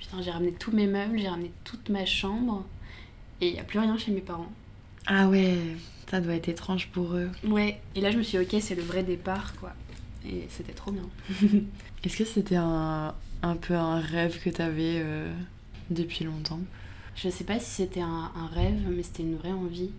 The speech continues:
Speaker 1: Je sais que quand j'étais en, en prépa et où mes parents me disaient, « Ah, mais Mila, on sait pas si, si on aura les moyens que tu puisses partir. » Moi, j'étais genre, «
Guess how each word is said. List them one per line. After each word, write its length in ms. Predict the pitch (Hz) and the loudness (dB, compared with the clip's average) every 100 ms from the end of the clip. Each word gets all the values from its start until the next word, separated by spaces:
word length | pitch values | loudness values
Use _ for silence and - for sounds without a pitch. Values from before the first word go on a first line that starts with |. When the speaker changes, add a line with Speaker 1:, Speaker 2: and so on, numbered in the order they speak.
| - - - | -12 -14 -8
Speaker 1:
Je 100 | 185 | -2
sais 180 | 185 220 | 0 0
que 80 | 220 | 0
quand 240 | 202 175 | 2 2
j'étais 300 | 175 170 180 | 0 -2 -2
en, 140 | 170 175 180 | -2 -2 -4
en 60 | 170 | -6
prépa 500 | - 180 190 196 226 240 202 | -4 -4 -2 -2 -2 -6 -4
et 180 | 185 180 | -2 -2
où 260 | 175 170 170 | -2 -2 0
mes 100 | 175 | 2
parents 220 | 190 196 | 4 6
me 80 | 196 | 4
disaient, « 220 | 196 202 | 2 0
Ah, 40 | 208 | 2
mais 100 | 190 | 2
Mila, 440 | 180 175 208 190 | 2 2 2 2
on 160 | 175 165 | 0 -4
sait 160 | - | -8
pas 160 | - 208 | -2 -2
si, 180 | - 170 - | -2 -6 -8
si 160 | - | -2
on 100 | 170 165 | 0 0
aura 160 | 170 | 0
les 100 | 170 | 0
moyens 540 | 170 170 170 190 214 202 | 0 2 2 2 2 0
que 80 | |
tu 160 | - 170 | -4 -6
puisses 240 | 185 180 | -6 -6
partir. » 560 | - 165 - - 208 233 190 - - - - - - - - - | -6 -8 -8 -4 -2 0 -2 -4 -10 -10 -12 -12 -12 -12 -14 -10
Moi, 100 | 180 | -6
j'étais 220 | 185 - | -6 -8
genre, « 100 | 165 | -10